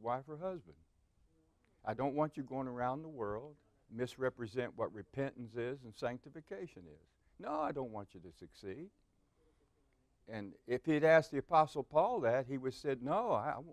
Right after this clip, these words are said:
I want your whole work to burn down." Isn't that what he said? That if you build upon this foundation, wood, hay, and stubble, it will burn up. What's happened with us,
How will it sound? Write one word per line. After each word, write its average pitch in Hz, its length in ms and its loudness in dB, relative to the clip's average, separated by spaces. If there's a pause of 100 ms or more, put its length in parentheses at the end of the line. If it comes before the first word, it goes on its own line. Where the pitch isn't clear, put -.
(100)
I 147 80 0
want 175 260 -8
your 117 100 -8
whole 139 140 2
work 143 260 -4
to 127 60 -14
burn 156 340 0
down." 175 140 2 (1800)
Isn't 117 100 -12
that 147 80 -6
what 175 140 -2
he 180 80 6
said? 208 320 -4 (800)
That 120 80 4
if 123 120 0
you 156 80 4
build 160 400 10
upon 165 520 4 (220)
this 151 220 0
foundation, 165 680 4 (880)
wood, 156 460 8
hay, 165 200 10
and 143 140 4
stubble, 180 560 4 (640)
it 151 180 6
will 127 120 0
burn 175 440 8
up. - 280 2 (2500)
What's 226 240 6
happened 240 420 10
with 180 140 10
us, 165 480 8